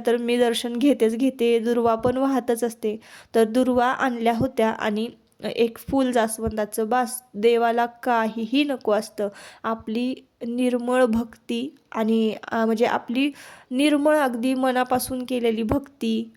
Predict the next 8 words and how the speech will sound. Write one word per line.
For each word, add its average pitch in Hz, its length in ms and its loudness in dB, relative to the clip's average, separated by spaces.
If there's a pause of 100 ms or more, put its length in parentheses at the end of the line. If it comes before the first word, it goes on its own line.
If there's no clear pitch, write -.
(120)
आणि 214 500 -2 (300)
एवढंच 240 480 0
फक्त - 260 -2
गणपती 233 540 0
बाप्पाला 220 420 -2
पाहिजे 226 420 0
असतं, 233 260 -6
दुसरं 226 260 -6